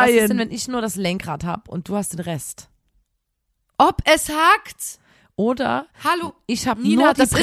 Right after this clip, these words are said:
Speaker 2: mal
Speaker 1: Bremse
Speaker 2: das.
Speaker 1: und
Speaker 2: Du
Speaker 1: du hast
Speaker 2: baust
Speaker 1: den
Speaker 2: dir die
Speaker 1: Rest.
Speaker 2: Flügel. Du baust dir grad die
Speaker 1: Ich will
Speaker 2: Flügel.
Speaker 1: Step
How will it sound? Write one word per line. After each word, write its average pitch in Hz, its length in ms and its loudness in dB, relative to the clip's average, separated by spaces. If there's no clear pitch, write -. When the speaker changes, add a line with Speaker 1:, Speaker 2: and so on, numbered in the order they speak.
Speaker 2:
mal 330 120 4
Speaker 1:
Bremse - 0 -
Speaker 2:
das. 233 280 2
Speaker 1:
und 190 160 -2
Speaker 2:
Du 226 40 4
Speaker 1:
du 262 80 6
hast 262 100 6
Speaker 2:
baust 302 140 2
Speaker 1:
den 202 80 2
Speaker 2:
dir 247 140 2
die 170 100 4
Speaker 1:
Rest. - 160 -2
Speaker 2:
Flügel. 269 580 0
Du - 80 -12
baust 226 260 4
dir 285 60 0
grad 247 200 0
die 240 60 0
Speaker 1:
Ich - 180 -4
will 247 100 6
Speaker 2:
Flügel. 208 320 2
Speaker 1:
Step 247 460 0